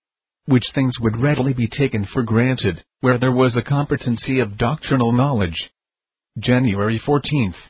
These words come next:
Spent some time in private conference with my people, and found some disposed to take comfort, as I thought, upon slight grounds.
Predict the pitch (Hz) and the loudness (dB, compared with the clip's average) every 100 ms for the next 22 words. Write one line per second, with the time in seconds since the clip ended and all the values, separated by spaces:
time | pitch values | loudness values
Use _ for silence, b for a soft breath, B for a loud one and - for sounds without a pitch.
0 | _ _ _ _ _ _ - - 202 196 | _ _ _ _ _ _ -16 -6 -2 -2
1 | - 156 160 135 131 131 123 131 131 123 | -2 -2 -2 0 0 0 -2 -2 0 0
2 | 120 107 - 147 135 120 - 143 127 120 | 0 -6 -4 -4 0 -2 -2 -6 -2 -2
3 | 120 - 147 92 85 _ _ 101 107 - | -2 -2 -4 -2 -6 _ _ -6 -4 -2
4 | 123 120 - 120 110 107 - 143 147 139 | 0 -2 0 0 0 -4 -2 0 0 -2
5 | 107 123 139 - - 151 104 92 - _ | -6 0 0 0 0 0 0 -4 -6 _
6 | - 117 110 107 - 156 123 98 - _ | 0 2 2 -2 0 0 0 -2 -8 _
7 | 113 - 127 131 - - 123 151 120 156 | -2 2 2 2 -2 -2 0 0 2 2
8 | 160 101 85 | 2 0 -2